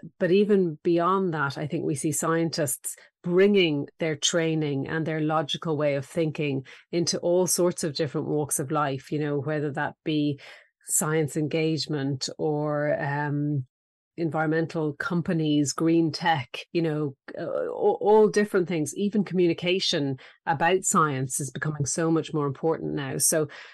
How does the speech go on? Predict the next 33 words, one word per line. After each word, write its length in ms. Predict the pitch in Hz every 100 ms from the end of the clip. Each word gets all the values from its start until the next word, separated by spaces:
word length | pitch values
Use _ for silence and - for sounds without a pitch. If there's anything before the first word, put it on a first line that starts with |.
| - -
I 80 |
mean, 200 | 180 175 - _ _
what 260 | 170 180 180
I 100 | 180
would 180 | 170
say 260 | - 196 208 -
to 180 | 175
anyone 380 | 170 175 156 147
on 140 | 147 147
that 180 | 131
career, 340 | - 160 156 147
I 80 | 151
would 140 | 160
say, 280 | - 165 151 - -
don't 400 | 196 208 233 - -
just 260 | 190 -
go 160 | 180 165
on 240 | 156 156
and 140 | 151 135
do 200 | 170 165
a 40 |
master's 500 | 156 156 156 - 147
and 100 | 156
P 180 | - 156
H 240 | 147 -
D 200 | 165 156
and 140 | 151 151
kind 180 | 156
of 160 | 151 127
drift 560 | - 180 165 - - -
into 300 | 170 165 170
a 60 | 160
situation 800 | 165 - 160 147 156 - 151